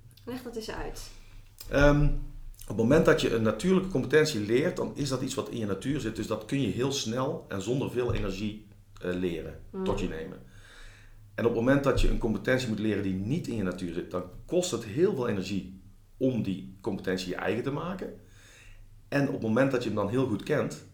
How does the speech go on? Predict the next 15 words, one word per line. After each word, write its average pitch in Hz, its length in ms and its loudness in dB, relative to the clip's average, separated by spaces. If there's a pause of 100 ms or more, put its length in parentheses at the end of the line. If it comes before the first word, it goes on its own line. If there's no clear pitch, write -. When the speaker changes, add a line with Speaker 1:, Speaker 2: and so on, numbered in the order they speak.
Speaker 2:
zit 117 180 -4
er - 80 -8
altijd - 380 -2
nog 104 220 -4
het 95 140 -8
nadeel 107 500 -2
aan 90 140 -4
dat 110 160 -6
als - 160 -2
er 95 80 -4
druk 131 240 -4
ontstaat, 90 540 -4
dat 110 120 -8
die 101 100 -4
vervormt. 101 540 -6